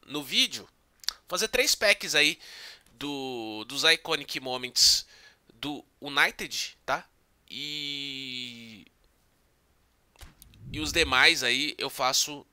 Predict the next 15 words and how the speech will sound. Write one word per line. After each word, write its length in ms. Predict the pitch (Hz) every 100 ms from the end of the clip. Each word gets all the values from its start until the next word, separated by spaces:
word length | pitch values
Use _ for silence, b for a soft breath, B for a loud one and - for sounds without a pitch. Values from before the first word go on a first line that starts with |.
| -
em 160 | 156
live, 440 | 160 139 165 113 98
beleza? 360 | 92 98 120
Eu 40 | 107
faço 240 | 113 -
nas 100 | 120
nossas 280 | 127 135 127
lives 280 | 113 117 110
aí 100 | 113
que 80 | -
tá 100 | 117
rolando 360 | 123 120 120
quase 240 | - 151 -
todo 220 | 226 147
dia 280 | 110 127